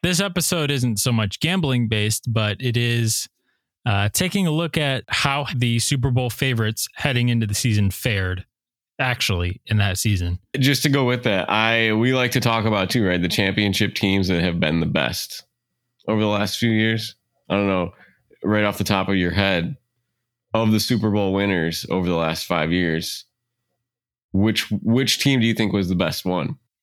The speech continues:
Speaker 1: Honestly, probably the Chiefs when they beat San Francisco, I
Speaker 2: Yeah.
Speaker 1: think. The, the Rams definitely weren't the best team in football last year, that, uh, in my humble opinion.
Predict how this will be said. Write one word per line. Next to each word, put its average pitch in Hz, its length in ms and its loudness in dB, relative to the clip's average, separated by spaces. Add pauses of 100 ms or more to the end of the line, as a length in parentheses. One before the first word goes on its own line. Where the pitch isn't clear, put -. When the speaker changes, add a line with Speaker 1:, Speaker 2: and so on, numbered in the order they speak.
(280)
Speaker 1:
Honestly, 190 720 0 (180)
probably 135 1160 0
the 120 140 2
Chiefs - 720 -2 (240)
when 123 200 2
they 127 140 2
beat 123 400 0 (260)
San 135 240 0
Francisco, 139 720 0 (1120)
I 139 60 0
Speaker 2:
Yeah. 95 100 2
Speaker 1:
think. 143 380 0 (720)
The, 131 100 0
the 113 180 0
Rams 147 440 0
definitely 139 360 -2
weren't 123 420 -2
the 120 100 -2
best 117 260 -2
team 127 220 0
in 110 60 0
football 104 440 -2
last 98 340 -2
year, 98 340 -2 (520)
that, 101 340 0
uh, - 40 -12 (100)
in 110 160 2
my 98 200 2
humble 101 300 2
opinion. 101 500 0